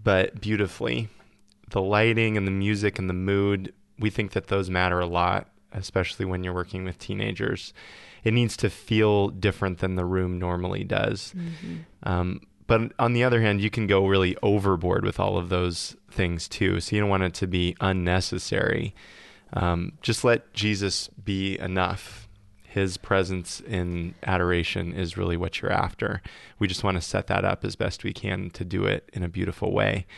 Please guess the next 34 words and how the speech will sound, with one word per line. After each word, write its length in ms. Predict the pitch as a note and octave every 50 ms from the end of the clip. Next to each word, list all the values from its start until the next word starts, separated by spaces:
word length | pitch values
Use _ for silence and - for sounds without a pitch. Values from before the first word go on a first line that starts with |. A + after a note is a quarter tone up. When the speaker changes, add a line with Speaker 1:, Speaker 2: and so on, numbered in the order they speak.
| - - - - - - - - - _ _ _ -
Speaker 1:
We 80 | G#2 G#2
don't 180 | G2+ F#2+ -
want 240 | G2+ F#2+ F#2 F2+ -
them 320 | - F#2+ F2+ F2+ F2+ E2+ E2+
to 180 | - - - F#2
be 400 | E2+ E2+ F2+ F2 F2 F2 F2+ F2+ F2 F2+
lost 460 | - F2+ F2 F2 F2 F2 F2 - -
or 60 | F2
confused 720 | - - E2+ E2 - - - G2 F#2 F2+ F2+ E2+ E2 -
by 180 | - F#2 F2+ F#2
all 140 | F#2 F#2 F#2+
the 140 | F#2+ G2 G2
elements 400 | G2 G2 G2+ G2+ G2+ G2 - -
that 80 | - G#2+
we 100 | G#2 G2
bring 240 | - - G2 G2
into 320 | G2+ - G#2 F#2+ - - G#2+
it. 200 | G#2 - - - _ _ - _ _ _ _ _ _ _ _ _ _ - -
But 160 | - A2+ - -
you 60 | F#2+
wanna 160 | F#2+ F#2 F2
have 140 | E2+ E2+ E2+
everything 440 | F2 F2+ F2+ F2 - - - F2 E2+
point 300 | - - G2+ - - -
to 120 | - F2
him. 340 | E2 F2+ - - E2+ F#2+ - - - _ - - - - - - - -
So 140 | - - -
that's 220 | A2 G#2+ G#2 - -
the 60 | G2+
first 280 | - G2 G2 - -
one. 120 | - G2 G2
Do 120 | G2 G2
it 120 | G#2 - -
simply, 600 | - - A#2+ A2 G#2 - G#2+ G2+ G2 F#2+ F#2